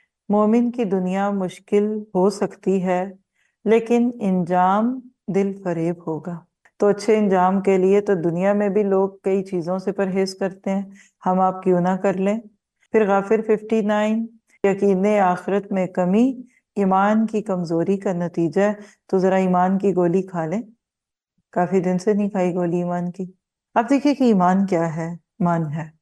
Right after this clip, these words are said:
आप अपने रब को उसकी हकीकतों के साथ पहचान लेते हैं। आपका रब कितना बड़ा है, आपके रब के पास कितना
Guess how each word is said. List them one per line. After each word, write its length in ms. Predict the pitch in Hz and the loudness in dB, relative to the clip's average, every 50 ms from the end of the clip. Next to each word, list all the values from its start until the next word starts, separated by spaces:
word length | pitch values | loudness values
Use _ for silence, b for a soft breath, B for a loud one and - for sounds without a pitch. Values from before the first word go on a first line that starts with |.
| _ _ _ _ _ _ _ _ _ _ _ - | _ _ _ _ _ _ _ _ _ _ _ -2
आप 140 | 247 269 277 | 0 0 0
अपने 220 | 294 - 277 285 | 0 0 0 0
रब 220 | 285 277 269 269 269 | 2 2 0 0 0
को 180 | - 277 277 | 0 0 2
उसकी 640 | 269 269 - - 269 269 269 269 269 269 269 269 226 - | 2 0 -2 -2 0 0 2 2 2 2 0 0 -2 -4
हकीकतों 640 | 214 196 196 - 208 208 208 - 226 214 - 233 240 226 | -6 -8 -4 -2 -2 -2 0 0 0 2 2 2 2 2
के 140 | - 185 | 2 0
साथ 320 | 175 - - - 180 180 190 | 0 0 -2 0 0 0 0
पहचान 540 | 185 - - 185 180 - - 165 160 160 151 | 0 -2 -4 -4 -4 -6 -8 -8 -6 -6 -4
लेते 280 | 156 156 151 - 202 | -6 -6 -6 -8 -8
हैं। 200 | 185 175 170 - _ _ _ _ _ _ _ _ _ _ _ _ _ _ _ | -10 -10 -10 -14 _ _ _ _ _ _ _ _ _ _ _ _ _ _ _
आपका 400 | - 208 220 233 233 - - 240 | 2 2 2 2 2 0 0 2
रब 360 | 240 240 240 247 240 - 240 - | 4 4 4 2 0 -4 -10 -6
कितना 400 | - 208 196 196 185 175 180 185 | -4 -2 0 2 2 2 2 2
बड़ा 280 | 196 190 208 202 208 214 | 2 2 2 2 0 0
है, 320 | 208 202 220 214 220 220 220 220 _ _ _ _ _ _ _ _ | 0 0 -2 -2 -4 -6 -10 -18 _ _ _ _ _ _ _ _
आपके 600 | - 196 196 208 214 226 233 233 233 - 233 220 | 0 2 4 4 4 4 4 2 0 2 4 4
रब 240 | 214 202 208 202 202 | 6 6 4 2 0
के 220 | 202 - 220 220 220 | 0 2 4 4 4
पास 560 | 220 - - 190 185 185 190 196 196 196 - | 2 0 0 2 2 4 4 2 0 -2 -8
कितना 1040 | - _ - - 214 202 208 208 196 185 185 190 190 196 202 202 208 208 214 214 | -12 _ -6 -4 -4 -4 -2 -2 -2 -2 0 2 2 2 2 2 2 2 0 -2